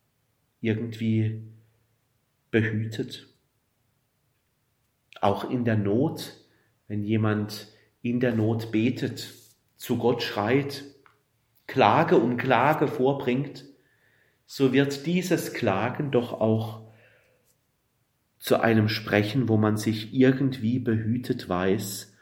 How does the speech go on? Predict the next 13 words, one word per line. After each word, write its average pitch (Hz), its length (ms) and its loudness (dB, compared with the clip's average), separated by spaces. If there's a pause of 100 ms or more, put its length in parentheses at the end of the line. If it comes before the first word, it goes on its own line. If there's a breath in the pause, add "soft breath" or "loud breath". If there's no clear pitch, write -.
(180 soft breath)
von 107 280 0
Gott, 95 240 2
auch - 240 0
wenn 123 220 6
die - 180 6
Antwort 127 520 2
nicht 135 420 0
direkt 104 420 -2
kommt, - 500 -10 (460 loud breath)
auch 120 220 4
wenn 156 180 8
der 151 100 8
Himmel 151 500 6